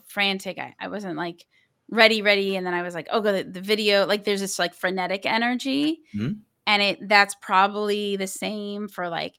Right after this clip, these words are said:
Speaker 1: everything that I've done today is probably, like, an air of this frenetic energy because, like, I'm starting a, at a base that's, like,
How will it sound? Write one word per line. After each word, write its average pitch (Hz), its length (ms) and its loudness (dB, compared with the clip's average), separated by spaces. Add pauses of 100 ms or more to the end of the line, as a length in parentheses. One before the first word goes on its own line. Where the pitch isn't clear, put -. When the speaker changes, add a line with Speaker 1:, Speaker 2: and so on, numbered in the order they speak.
(300)
Speaker 1:
everything 240 600 2
that 277 120 2
I've 262 300 4
done 277 260 6
today 151 400 2
is - 140 -4
probably, 262 340 0
like, 254 220 0
an 240 100 -2
air 214 380 0
of 220 80 -4
this 196 180 -6
frenetic 185 540 -6
energy 226 600 -4
because, 220 480 -6
like, 220 300 -2 (380)
I'm 220 180 2
starting 233 480 2
a, 214 260 0
at 202 140 2
a 190 60 0
base 208 420 -2
that's, - 260 -10
like, 143 440 -6